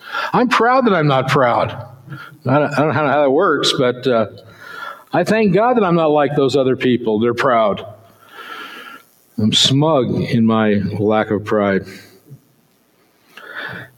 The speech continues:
Now, what I'm gonna show you in, in Scripture th-, this morning is this, that pride robs you, robs the church of Jesus Christ of blessing. Pride robs the church of joy.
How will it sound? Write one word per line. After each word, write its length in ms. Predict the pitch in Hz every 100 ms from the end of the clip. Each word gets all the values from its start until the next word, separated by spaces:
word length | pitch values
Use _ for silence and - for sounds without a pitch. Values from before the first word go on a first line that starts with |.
| _ -
Now, 120 | 127
what 100 | 170
I'm 120 | 214 185
gonna 300 | 139 131 117
show 260 | - 165
you 200 | 165 135
in, 160 | 123 127
in 180 | 127 120
Scripture 400 | - 143 - 123
th-, 260 | 117 117
this 240 | 110 - 135
morning 280 | 151 120
is 160 | 107 92
this, 180 | 127 -
that 160 | -
pride 760 | - 147 180 131 110 104 - - - - - -
robs 460 | 110 120 156 156 113
you, 260 | 113 90 87 - - _ _ _ _ _ _ - - -
robs 400 | 123 143 196 160
the 100 | 156
church 460 | - - 170 160 -
of 120 | 117
Jesus 480 | 117 139 135 123 -
Christ 600 | - 131 104 95 - - - - - - - -
of 200 | 117 98
blessing. 720 | 117 123 - 175 190 - - - - - - - -
Pride 460 | - 143 143 147 143
robs 520 | 120 123 135 131 117
the 80 | 123
church 420 | - 135 131 131
of 180 | 107 92
joy. 600 | - 131 143 175 214